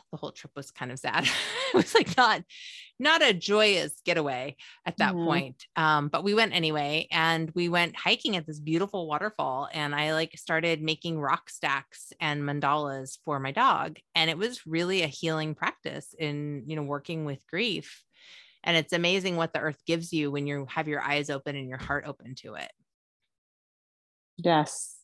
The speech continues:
Speaker 2: exactly. That's beautiful.
Speaker 1: Yeah, it was.
Speaker 2: <laughs>
Speaker 1: And I'm sure they're all gone and knocked over and everything else by now. But for that moment, they existed.
Speaker 2: Yeah. And it was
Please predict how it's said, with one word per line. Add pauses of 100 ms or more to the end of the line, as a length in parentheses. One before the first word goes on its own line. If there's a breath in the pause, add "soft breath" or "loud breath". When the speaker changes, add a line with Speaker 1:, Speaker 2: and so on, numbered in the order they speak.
(260)
Speaker 2:
exactly. (300)
That's
beautiful. (1040)
Speaker 1:
Yeah, (100)
it
was. (180)
Speaker 2:
<laughs> (260)
Speaker 1:
And
I'm
sure
they're
all
gone
and
knocked
over
and
everything
else
by
now. (560)
But (300)
for
that
moment,
they
existed. (1040)
Speaker 2:
Yeah.
And
it
was